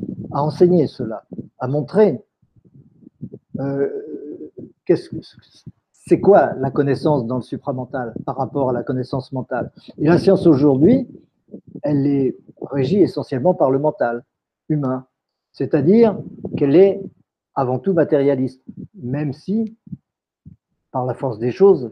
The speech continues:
avec la physique quantique, et cetera, on est obligé d'être mis en contact avec l'instant présent, n'est-ce pas ? Euh, l'apport des, des accélérateurs de particules,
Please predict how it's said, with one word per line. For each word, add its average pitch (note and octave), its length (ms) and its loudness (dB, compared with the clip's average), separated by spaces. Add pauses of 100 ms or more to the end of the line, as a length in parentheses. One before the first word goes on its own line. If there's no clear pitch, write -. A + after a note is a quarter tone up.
avec C#3 300 -6
la C3+ 100 -4
physique A#2+ 300 -6
quantique, C#3 440 -2
et B2+ 80 -2
cetera, F3 560 0 (720)
on C3 180 -2
est C#3+ 180 -2
obligé D3 420 4
d'être C3+ 600 2 (720)
mis D#3+ 300 6 (100)
en C#3+ 140 -6
contact C#3+ 520 0 (120)
avec C3+ 260 -8
l'instant C#3+ 340 -6
présent, B2 540 -4 (140)
n'est-ce - 120 -20
pas ? C3+ 200 -8 (460)
Euh, D3 440 -8 (1000)
l'apport C#3+ 360 2
des, C#3+ 260 4
des C#3 220 2
accélérateurs D3 640 4
de B2+ 100 2
particules, F3+ 720 -2